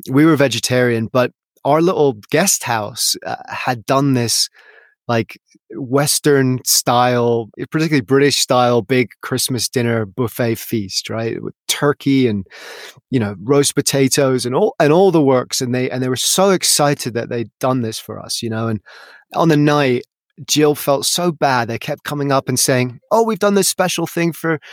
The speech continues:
for all you guys, and we're so excited for you to have it." And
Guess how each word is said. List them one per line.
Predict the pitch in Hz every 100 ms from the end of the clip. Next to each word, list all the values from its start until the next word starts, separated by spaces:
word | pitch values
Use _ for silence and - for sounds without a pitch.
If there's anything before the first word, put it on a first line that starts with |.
| - -
for | - 160
all | 170
you | 170 160
guys, | 165 160 156 143
and | 135 131
we're | 143
so | 135 180
excited | 185 - 160 151
for |
you | 151
to | 135 123
have | 131 131
it." | 135 - _ _
And | 135 139 139 127